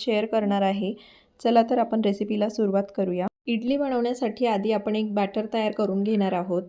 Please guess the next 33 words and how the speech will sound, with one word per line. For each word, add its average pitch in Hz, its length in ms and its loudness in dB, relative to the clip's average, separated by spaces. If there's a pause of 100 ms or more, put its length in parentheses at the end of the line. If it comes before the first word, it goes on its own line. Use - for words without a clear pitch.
तर 214 140 0
त्यासाठी 233 520 -2
मी 247 140 -2
इथे 220 520 -2
तांदळाचं 214 500 0
पीठ 226 300 -4
वापरणार 196 500 0
आहे. 185 300 -4
तर 214 300 -6
दोन 220 320 0
कप 247 260 0
इतकं 220 400 -4
मी 214 280 0 (160)
तांदळाचं 208 480 0
पीठ 226 260 -4
इथे 208 200 -2
घेतलेलं 202 440 0
आहे. 190 320 -2 (600)
इथे 226 240 -2
हे 285 120 4
तांदळाचं 233 560 2
पीठ 233 280 -2
मी 214 140 0
घरी 214 340 0
तयार 220 220 2
केलेलं 196 400 2
आहे. 196 400 0 (160)
तर 214 100 -2
त्यासाठी 240 500 -2
मी 240 340 -2 (100)
एक 196 240 0
किलो 233 200 2
तांदूळ 202 500 0